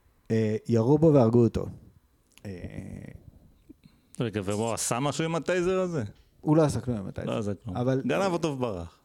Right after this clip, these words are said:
Speaker 1: כן,
Speaker 2: אוקיי.
Speaker 1: וכאילו הכל מצולם, זה לא איזה משהו, אה, זה שגם היו מ-, מלא עדים מסביב ש-, ש-, שירו וצילמו וכל הבלגן הזה.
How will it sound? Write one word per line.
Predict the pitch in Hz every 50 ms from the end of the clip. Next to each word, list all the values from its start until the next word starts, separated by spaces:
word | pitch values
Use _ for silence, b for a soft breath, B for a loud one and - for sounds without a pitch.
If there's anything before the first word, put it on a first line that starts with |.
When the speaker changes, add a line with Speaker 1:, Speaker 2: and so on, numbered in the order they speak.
| _ _
Speaker 1:
כן, | - 170 120 -
Speaker 2:
אוקיי. | 107 107 - - 98 98 117
Speaker 1:
וכאילו | - 65 65 62 64 - 62 - - - - 202 95 90 80 - - 156 151 160
הכל | 139 - 175 175
מצולם, | 175 156 - 131 135 151 156 131 107 98 98
זה | 104 104
לא | 107 120
איזה | 123 123 117 113
משהו, | 101 95 98 95 - - 104 98 95 95
אה, | 95 92 92 98
זה | 107 120 117 101
שגם | - - 107 - - 135 - _ _ - 87 82 85
היו | 92 104 104 98 92
מ-, | 92 90 85 87 92 98
מלא | 95 92 101
עדים | 104 98 92 95 101 117 117
מסביב | 110 - - 98 90 95 107 107 104
ש-, | 101 101 107 - -
ש-, | - - - - - - -
שירו | - - - - - 90 104 123 139 131 107
וצילמו | 90 - - - 80 85 107 135 143 139 123 98
וכל | 95 - 107 107
הבלגן | 101 92 - 110 113 113 135 160
הזה. | 165 175 190